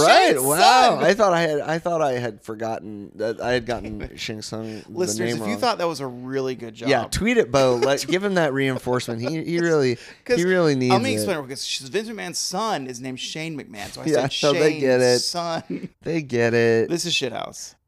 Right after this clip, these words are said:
Speaker 2: Okay, great. Thanks. Here's my other one. Uh, and it is, so when you think of American football,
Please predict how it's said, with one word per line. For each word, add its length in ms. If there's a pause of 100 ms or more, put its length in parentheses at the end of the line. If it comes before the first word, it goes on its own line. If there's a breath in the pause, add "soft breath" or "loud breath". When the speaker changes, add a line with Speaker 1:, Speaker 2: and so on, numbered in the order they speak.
Speaker 2:
Okay, 320
great. 380
Thanks. 500
Here's 260
my 200
other 200
one. 260 (400 soft breath)
Uh, 600
and 960 (400)
it 200
is, 500
so 160
when 140
you 80
think 240
of 80
American 580
football, 720